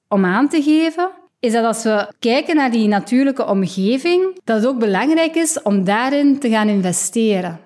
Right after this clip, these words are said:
Dus om aan te geven van, ja, kijk, we kijken altijd, als we kijken naar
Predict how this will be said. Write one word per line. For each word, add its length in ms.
Dus 160
om 160
aan 220
te 120
geven 320
van, 100
ja, 140
kijk, 640
we 120
kijken 340
altijd, 340
als 120
we 80
kijken 340
naar 380